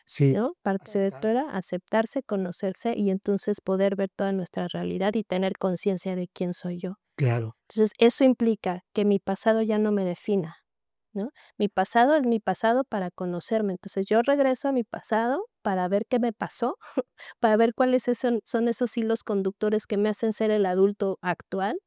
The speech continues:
Speaker 2: Y entonces, eso que pasó en mi vida, hoy le doy un sentido.
Speaker 1: Sí, por supuesto.
Speaker 2: Pero le doy un sentido diferente.
Speaker 1: Y es que estamos llenos de trampas. Si te fijas muy,
Speaker 2: Claro.
Speaker 1: muy bien en, en esto que estás comentando, hay, hay pequeñas trampillas por ahí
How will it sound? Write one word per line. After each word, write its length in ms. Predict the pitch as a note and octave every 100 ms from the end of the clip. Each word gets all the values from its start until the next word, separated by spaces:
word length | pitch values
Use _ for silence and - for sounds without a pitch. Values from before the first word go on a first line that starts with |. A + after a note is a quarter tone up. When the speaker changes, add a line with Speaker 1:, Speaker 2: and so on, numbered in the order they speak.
| _ _ _ -
Speaker 2:
Y 80 | A#3
entonces, 420 | G#3+ B3+ C4 -
eso 380 | C#4+ C#4+ - E4 -
que 260 | A3 G#3 - _ _ _
pasó 440 | G#3+ - - B3+
en 120 | D#4 D4
mi 120 | A#3
vida, 360 | A3+ A3+ C#4 F4 _ _ _ _
hoy 200 | C4+ C#4
le 140 | C4+ A#3
doy 200 | G#3+ G#3+
un 80 | G3+
sentido. 540 | - G3+ - G3+ D#3 _ -
Speaker 1:
Sí, 140 | G3
por 180 | G3 D3+
supuesto. 400 | A#2+ B3 D#3+ D#3 A3+
Speaker 2:
Pero 160 | G#3+
le 140 | G3+ G3
doy 200 | G3+ G3
un 60 | F#3+
sentido 420 | F#3 E3 F#3 F#3+
diferente. 560 | F3+ - - F3+ - - _ -
Speaker 1:
Y 60 |
es 40 | A#3+
que 60 | -
estamos 240 | B3+ G3+
llenos 240 | G3 F3+ B2+
de 80 |
trampas. 640 | A#2 D#3 D#3 C#3 G#2+ - -
Si 140 | -
te 120 | B2 C#3
fijas 300 | D#3+ D#3 D3+
muy, 260 | C#3+ D3+
Speaker 2:
Claro. 200 | F#3+ D#3
Speaker 1:
muy 200 | G3 C#3+
bien 280 | C#3+ C#3 D3
en, 240 | E3+ C3 C#3
en 120 | C#3
esto 140 | C3
que 40 | C3+
estás 240 | - C#3
comentando, 600 | - C#3+ B2 C3+ C#3 D#3 - _ _ _
hay, 280 | - E3+ G3
hay 200 | G#3 F#3+
pequeñas 480 | E3 G#3 - F#3+ G3
trampillas 540 | - D#3 C3+ E3+ E3 -
por 180 | D3
ahí 260 | C3 C#3+